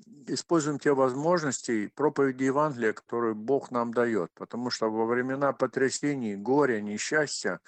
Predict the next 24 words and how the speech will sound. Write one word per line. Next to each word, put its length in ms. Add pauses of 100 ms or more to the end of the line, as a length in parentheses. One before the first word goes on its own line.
(420)
люди 240
особым 500
образом 540
взывают 540
к 40
Богу 420
и 120
открыты 580
к 80
тому, 260
чтобы 540 (480)
слышать, 640 (360)
а, 140
благую 540
весть. 400 (720)
Это 280
будет 320
в 80
формате 800 (600)
онлайн, 720
и 600
это 160
будет 260
двадцать 440